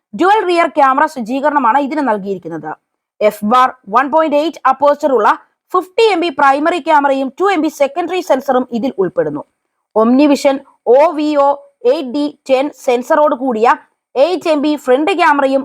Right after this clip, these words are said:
Realme സി സിക്സ്റ്റി ഫൈവ് ഫൈവ് ജിയിൽ ഉണ്ട്. Android ഫോർട്ടീൻ അടിസ്ഥാനമൊക്കെയുള്ള Realme യു ഐ ഫൈവ് പോയിന്റ് സീറോയിലാണ് ഈ ഫോണിന്റെ പ്രവർത്തനം. രണ്ട് വർഷത്തെ ഒ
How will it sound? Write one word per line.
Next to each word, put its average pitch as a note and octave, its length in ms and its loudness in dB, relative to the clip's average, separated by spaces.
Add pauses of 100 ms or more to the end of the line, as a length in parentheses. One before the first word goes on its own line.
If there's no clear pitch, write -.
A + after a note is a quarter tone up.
Realme C4+ 340 -2 (200)
സി E4 160 -2 (160)
സിക്സ്റ്റി D4 420 -2
ഫൈവ് C4 200 0 (100)
ഫൈവ് A#3 260 2
ജിയിൽ - 200 -2 (140)
ഉണ്ട്. D#3 180 -10 (680)
Android C4 400 2
ഫോർട്ടീൻ C4 360 0
അടിസ്ഥാനമൊക്കെയുള്ള C#4+ 720 0 (420)
Realme D#4 380 0 (220)
യു D4 100 0 (140)
ഐ - 20 0 (400)
ഫൈവ് D4 260 2
പോയിന്റ് D#4+ 320 0
സീറോയിലാണ് D4+ 540 0 (180)
ഈ - 20 -2 (120)
ഫോണിന്റെ A#3+ 360 -4
പ്രവർത്തനം. E3+ 460 -8 (580)
രണ്ട് A#3 220 4
വർഷത്തെ C4+ 340 0 (220)
ഒ - 20 4